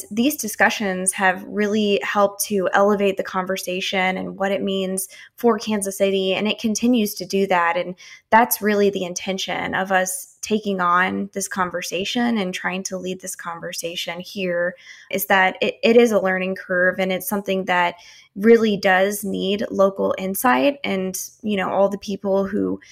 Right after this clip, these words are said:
have different understandings about how the city is functioning and what needs to happen next. So it, it really is a bottom up type of approach. And it's something that I've really appreciated and, and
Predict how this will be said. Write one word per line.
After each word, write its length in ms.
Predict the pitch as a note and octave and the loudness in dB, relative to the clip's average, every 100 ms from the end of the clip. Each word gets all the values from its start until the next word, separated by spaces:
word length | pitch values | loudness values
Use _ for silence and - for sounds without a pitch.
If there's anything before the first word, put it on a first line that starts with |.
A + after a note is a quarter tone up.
| - - | -18 0
have 240 | A3 G3+ | 2 2
different 260 | G#3 G#3+ G3 | 0 0 0
understandings 840 | F#3+ F#3+ - G3 F#3 F#3 F3+ F#3 | 0 -4 -4 -4 -2 -2 -2 -6
about 360 | - F3 E3+ | -4 -2 -2
how 320 | - G3+ F3+ F#3 | -4 -2 0 -2
the 80 | |
city 300 | F#3+ F#3+ F#3+ | -6 -6 -4
is 180 | F3 F3+ | -4 -6
functioning 680 | - G3+ G3+ G3+ G3 F#3+ F#3+ | -2 -2 -2 -6 -4 -2 -2
and 160 | F3+ F3+ | -4 -8
what 160 | F3+ | -10
needs 260 | F#3+ F#3 - | -10 -10 -8
to 100 | F#3+ | -4
happen 380 | F3+ E3+ E3+ F3 | -2 -4 -6 -2
next. 460 | F3 D3 - - | 0 0 -4 -6
So 280 | G3 F3+ F#3 - - - - | -2 -2 -2 -6 -20 -10 2
it, 300 | G#3+ - - | 2 2 2
it 140 | A#3 A3 | 4 8
really 260 | D4+ A#3 | 8 8
is 160 | G#3+ G#3 | 6 2
a 100 | F#3+ | 0
bottom 380 | F3 F3+ F#3+ F3 | 0 0 0 0
up 320 | F3 F#3 G3 - _ | 2 0 -2 -10 _
type 320 | - G#3+ F3+ F3 | -4 -2 -2 -6
of 320 | E3+ F#3 - _ _ _ - _ - | -12 -12 -20 _ _ _ -20 _ -8
approach. 720 | G3 - F#3 G3 C4+ D4 - - | -8 -4 2 4 4 0 -6 -2
And 320 | G#3 G3 G3 - | 0 0 -2 -4
it's 180 | G3 | -2
something 340 | - B3+ B3+ G3+ | 2 2 2 4
that 400 | F#3+ F3+ F3+ - - - - - | 4 6 4 -2 -18 -20 -12 4
I've 220 | A#3+ A3+ | 6 8
really 260 | B3+ C#4+ A#3 | 8 8 6
appreciated 840 | - A3 G#3+ G#3+ G3+ G3 F#3 F#3 | 4 0 0 0 0 2 2 2
and, 260 | F#3 F3+ - | 0 -4 -4
and 300 | G3 F#3 - | -4 -4 -8